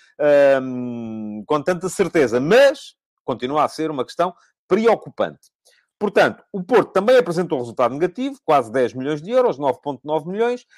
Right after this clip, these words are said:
e aquilo que me parece também aqui uma questão preocupante, ahm, é o custo que o Porto tem, ou que a sad do Porto tem com os seus órgãos sociais. Foram dois ponto nove milhões de euros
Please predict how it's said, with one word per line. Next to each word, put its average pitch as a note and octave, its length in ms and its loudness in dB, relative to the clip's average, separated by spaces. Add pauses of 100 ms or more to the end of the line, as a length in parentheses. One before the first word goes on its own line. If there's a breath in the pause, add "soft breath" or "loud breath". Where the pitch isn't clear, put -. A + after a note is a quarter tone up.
(160 soft breath)
e C4 160 0
aquilo C4 320 -2
que A#3+ 80 -10
me A3+ 80 -6
parece A#3 320 2
também G3 300 -2
aqui E3+ 240 -6
uma D#3+ 160 -2
questão D#3+ 420 -4
preocupante, D3 800 -2 (600 soft breath)
ahm, E3 880 4 (100)
é A3 100 4
o A3 140 2
custo - 460 -8
que A3 80 -8
o G#3 80 -6
Porto G#3 520 -2
tem, F#3+ 380 -2
ou D3 240 -2
que - 80 -4
a E3 40 -2
sad E3+ 200 -2
do D#3+ 100 -8
Porto F3 300 -6
tem F#3 160 -4
com F3 120 -6
os D#3+ 80 -6
seus D3+ 220 -4
órgãos B2+ 320 -4
sociais. - 560 -20 (580)
Foram G3+ 440 0
dois G#3+ 400 2
ponto G3 340 -8
nove D#3 300 -4
milhões D3+ 340 -6
de C#3+ 300 -2
euros D#3 460 2